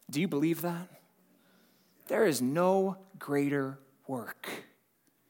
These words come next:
than to work for the gospel that has saved your soul.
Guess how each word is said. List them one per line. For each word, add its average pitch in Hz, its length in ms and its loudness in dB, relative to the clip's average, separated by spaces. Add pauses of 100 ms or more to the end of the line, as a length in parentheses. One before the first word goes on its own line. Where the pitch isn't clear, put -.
(360)
than 120 120 -6
to 117 140 -6
work 117 580 -2 (720)
for - 160 -6
the 113 80 0
gospel 139 720 0 (520)
that - 80 -12
has 113 80 -4
saved 147 460 -4
your 127 100 -8
soul. 127 320 -8